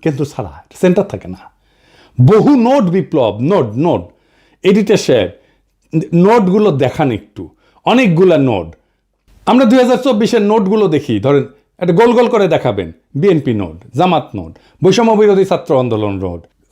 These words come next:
ছাত্র শিবির নোট, ছাত্র দল নোট, অন্যান্য রাজনৈতিক দল নোট, প্রবাসী ডায়াসপোরা নোট, ইউটিউবার নোট,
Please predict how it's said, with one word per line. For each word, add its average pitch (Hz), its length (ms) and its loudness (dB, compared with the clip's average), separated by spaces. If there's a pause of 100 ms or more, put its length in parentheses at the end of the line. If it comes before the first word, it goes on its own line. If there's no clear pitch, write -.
(340)
ছাত্র 226 260 0
শিবির 175 300 4
নোট, 98 320 0
ছাত্র 247 340 0
দল 170 320 0
নোট, 107 340 -4 (640)
অন্যান্য 269 340 2
রাজনৈতিক 214 560 0
দল 147 280 2
নোট, 98 220 -4 (920)
প্রবাসী 254 460 2
ডায়াসপোরা 208 640 0
নোট, 123 460 -2 (1040)
ইউটিউবার 233 680 2
নোট, 127 480 -2